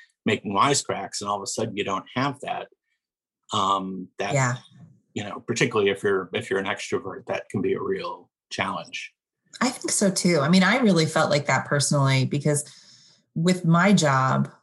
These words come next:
Speaker 2: as a council member, obviously we're able to do all the business meetings on a Zoom, fine,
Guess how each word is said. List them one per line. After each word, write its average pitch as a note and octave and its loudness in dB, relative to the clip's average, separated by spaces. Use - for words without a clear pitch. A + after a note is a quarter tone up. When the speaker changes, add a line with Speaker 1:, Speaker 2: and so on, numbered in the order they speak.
Speaker 2:
as C#3 2
a C3+ -4
council G3 2
member, B2 2
obviously C3 2
we're F3+ 4
able D#3+ 2
to C3 0
do D3 0
all B2 2
the A#2+ 0
business C3+ 2
meetings B2 2
on A#2+ 0
a A#2+ -2
Zoom, B2+ 0
fine, B2 2